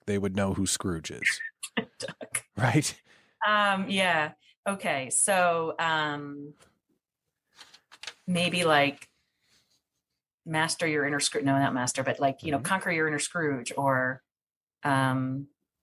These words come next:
Speaker 2: and give yourself the gift of a holiday you love.
Speaker 1: Mm-hmm.
Speaker 2: This is much harder to do on the radio.
Speaker 1: No, it's not harder to do. This is
Speaker 2: <laughs> I'm
Speaker 1: fun
Speaker 2: getting
Speaker 1: to
Speaker 2: there.
Speaker 1: do.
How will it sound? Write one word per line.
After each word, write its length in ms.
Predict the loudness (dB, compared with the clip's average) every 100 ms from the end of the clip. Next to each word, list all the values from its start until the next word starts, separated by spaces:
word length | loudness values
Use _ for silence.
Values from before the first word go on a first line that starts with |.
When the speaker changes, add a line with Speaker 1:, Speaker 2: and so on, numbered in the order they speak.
| _ _ _ _ _ _ _ _ _
Speaker 2:
and 120 | -4 -2
give 160 | 0
yourself 880 | 2 2 0 -2 -4 -2 0 0 0
the 80 | -2
gift 300 | -2 -2 -2
of 120 | -2
a 200 | -4 -6
holiday 380 | -2 0 2 2
you 140 | 0 2
love. 380 | 2 2 -4 -10 -18 _ -4
Speaker 1:
Mm-hmm. 300 | 0 4 4 4 -4 _ _ _ _ _
Speaker 2:
This 120 | -2 0
is 100 | 2
much 300 | 2 0 -2
harder 220 | -4 -4
to 120 | -4
do 120 | -2
on 140 | 0 2
the 80 | 2
radio. 480 | 0 -2 -4 -10 -14 -12 -2
Speaker 1:
No, 160 | 0 2
it's 160 | 2
not 200 | 2 2
harder 300 | 2 0 -2
to 120 | -6
do. 260 | -6 -6 -4
This 200 | -6 -4
is 160 | -4 0
Speaker 2:
<laughs> 60 | 0
I'm 80 |
Speaker 1:
fun 140 | 2 2
Speaker 2:
getting 180 | 4 4
Speaker 1:
to 60 | 2
Speaker 2:
there. 120 | 2
Speaker 1:
do. 420 | 2 0 0 -2